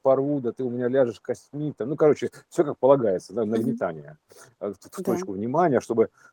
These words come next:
Speaker 1: чтобы это вот там бабух, там, собрать вот это внимание, да, чтобы оно выстрелило. Вот, и, и тут, значит, начинается бой, и ты такой выбегаешь на, на ри-, на ринг, говоришь: «Ребят, стоп, стоп, стоп, прекратите, это игра». Такие, а, ну, если вспомнят, скажут: «Да, блин, мы знаем, что это игра, мы ж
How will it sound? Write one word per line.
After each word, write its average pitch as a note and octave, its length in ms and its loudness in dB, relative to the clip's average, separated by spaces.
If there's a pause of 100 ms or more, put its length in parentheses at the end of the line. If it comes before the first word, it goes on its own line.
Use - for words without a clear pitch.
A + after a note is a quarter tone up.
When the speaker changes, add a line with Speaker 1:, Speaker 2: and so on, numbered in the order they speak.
(140)
Speaker 1:
чтобы A2+ 260 -4
это A2+ 140 2
вот G2+ 140 -4 (100)
там G2+ 160 -2
бабух, C3+ 640 8
там, G#2+ 140 -2
собрать A2 380 2
вот F#2 120 -16
это F#2 100 -10
внимание, F#2+ 540 2
да, G2 140 -4
чтобы F2+ 200 -10
оно G2 100 -4
выстрелило. F2 500 -6 (600)
Вот, A#2 340 -2
и, B2 260 -2 (100)
и C3+ 120 0
тут, E3 280 -2
значит, A#2+ 380 0
начинается A2+ 460 0
бой, D3+ 260 10
и A#2 40 2
ты A#2 100 -6
такой A2+ 220 0
выбегаешь A2+ 480 4
на, A2 180 -2
на A2+ 260 0
ри-, C3 140 -2
на B2 160 0
ринг, E3 120 -4
говоришь: A#2+ 180 2
«Ребят, E3+ 220 2
стоп, - 300 6
стоп, D#3+ 180 -6
стоп, F#3+ 180 2
прекратите, F#3+ 560 2
это D#3+ 160 -2
игра». E3 320 6 (340)
Такие, G2+ 280 -8 (460)
а, A2 260 0 (100)
ну, C3 320 0
если C3+ 280 0
вспомнят, E3 340 2
скажут: G#2 300 -2
«Да, A#2 80 4
блин, G#2+ 240 0
мы A#2 100 0
знаем, D3+ 300 0
что - 120 -10
это A#2+ 140 -4
игра, A#2 240 4
мы F#2+ 140 -4
ж - 60 -20